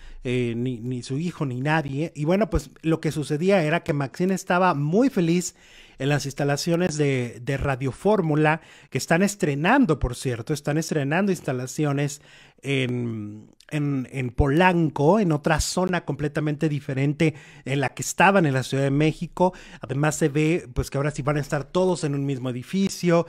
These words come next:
se ven instalaciones muy padres, se ve que, bueno, pues están tratando de que Radio Fórmula, eh, esté más viva que nunca pese a los recortes de personal y los recortes económicos que ha habido.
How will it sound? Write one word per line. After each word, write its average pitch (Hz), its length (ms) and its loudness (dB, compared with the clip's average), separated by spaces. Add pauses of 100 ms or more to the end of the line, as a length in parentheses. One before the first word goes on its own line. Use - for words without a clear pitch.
(200)
se 175 200 -2
ven 160 180 0
instalaciones 127 600 -4
muy 113 120 -4
padres, 156 640 6
se 143 140 -4
ve 143 160 -4
que, 151 180 -2 (400)
bueno, 247 240 4
pues 160 140 4
están 185 360 2
tratando 180 600 2
de 175 120 2
que 151 120 -2
Radio 135 260 -2
Fórmula, 170 600 0 (320)
eh, 127 240 -4
esté 143 320 -2
más 175 340 0
viva 170 300 0
que 151 100 -4
nunca 160 440 0
pese 139 200 -2
a 139 60 -2
los 139 220 -2
recortes 147 500 -6
de 151 80 0
personal 147 760 0
y 165 60 2
los 147 240 0
recortes 147 500 -4
económicos 143 800 -2
que - 80 -4
ha 139 60 0
habido. 196 380 2